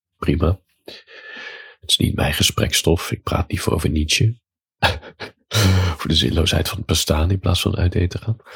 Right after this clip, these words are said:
Maar bij deze groep collega's, deze vrouwen, die hadden heel erg eten over. Dat ging toch meer richting de calorieën tellen en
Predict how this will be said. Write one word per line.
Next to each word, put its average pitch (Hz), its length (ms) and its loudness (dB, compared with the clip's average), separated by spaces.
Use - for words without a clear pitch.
Maar - 120 0
bij 117 100 4
deze 156 240 4
groep - 220 -2
collega's, 87 520 0
deze 87 200 -2
vrouwen, 85 340 -2
die 117 100 2
hadden 107 180 2
heel 98 200 4
erg 110 200 -2
eten 135 400 0
over. 87 200 2
Dat 120 160 0
ging 92 220 0
toch 135 220 0
meer 87 220 2
richting 87 360 -2
de 90 100 -2
calorieën 90 600 2
tellen 76 440 -4
en 80 320 -8